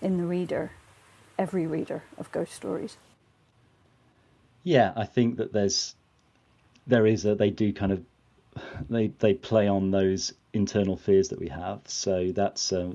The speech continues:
Speaker 2: and that's, uh, we all have those. So, so it's, it's a good, if you're writing a story, y-, you're gonna find a wide audience with something that appeals to those, uh, wide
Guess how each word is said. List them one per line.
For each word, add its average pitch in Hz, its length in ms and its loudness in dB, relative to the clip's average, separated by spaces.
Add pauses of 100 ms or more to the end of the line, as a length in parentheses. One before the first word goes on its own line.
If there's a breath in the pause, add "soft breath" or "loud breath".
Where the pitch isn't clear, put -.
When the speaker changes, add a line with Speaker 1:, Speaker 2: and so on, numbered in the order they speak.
Speaker 2:
and 98 180 0
that's, 98 320 2
uh, 92 160 2 (2250 soft breath)
we 180 340 6
all 131 200 8
have 120 260 2
those. 107 360 4
So, 113 340 4 (200)
so 120 220 4
it's, 120 160 2
it's 151 240 0
a 131 60 8
good, 123 480 4 (280)
if 113 120 -6
you're 123 100 6 (100)
writing 120 260 2
a 101 60 0
story, 104 680 2
y-, 135 160 -10
you're 123 140 4
gonna 110 200 2
find 107 260 2
a 107 40 6
wide 104 300 4
audience 98 400 2
with 95 140 -6
something 95 460 -2
that 92 220 -2
appeals 98 520 -2
to - 160 -8
those, 92 500 -2 (120)
uh, 92 260 -2 (1600 soft breath)
wide 98 640 2